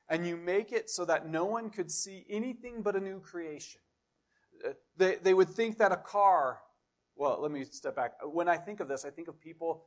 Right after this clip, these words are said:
who restore cars. I have a cousin that does this. He, he restores cars, and what his whole goal is to make it so it looks like it just came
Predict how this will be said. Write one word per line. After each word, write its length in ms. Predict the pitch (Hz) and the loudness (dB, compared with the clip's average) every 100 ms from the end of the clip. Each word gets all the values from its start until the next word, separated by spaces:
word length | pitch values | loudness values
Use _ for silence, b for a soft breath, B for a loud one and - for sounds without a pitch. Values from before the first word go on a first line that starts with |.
| _ | _
who 80 | 165 | -8
restore 580 | 147 143 - - 151 147 | -8 -8 -8 -4 -2 -2
cars. 680 | - 127 113 95 - - - _ _ _ _ _ _ - | -2 0 0 -2 -10 -16 -16 _ _ _ _ _ _ 0
I 60 | |
have 80 | 143 | 0
a 40 | 143 | 0
cousin 380 | 175 165 143 | -2 -2 -2
that 180 | 123 110 | -6 -6
does 220 | 127 110 | -8 -10
this. 160 | 110 - | -12 -10
He, 240 | 131 127 - _ _ | -8 -10 -12 _ _
he 100 | 143 | -6
restores 760 | 147 147 - 170 160 160 160 - _ _ | -4 -4 -2 2 2 2 -2 -8 _ _
cars, 680 | - 175 180 180 185 180 - _ _ _ - | 0 6 8 8 6 -4 -12 _ _ _ -6
and 180 | 147 156 | 0 2
what 180 | 170 | 0
his 220 | 151 170 - | 0 -4 -4
whole 360 | - 185 220 | -2 2 2
goal 380 | 190 190 175 143 | 2 2 2 0
is 120 | 147 - | -4 -8
to 100 | 147 | -6
make 240 | 147 156 | -4 -2
it 120 | 202 | -2
so 180 | - 151 | -2 -2
it 80 | 135 | -2
looks 260 | 147 156 156 | -2 -4 -4
like 160 | 156 | -6
it 180 | 127 120 | -6 -12
just 460 | - 139 151 - - | -6 -4 -4 -6 -12
came 240 | 165 147 | -10 -10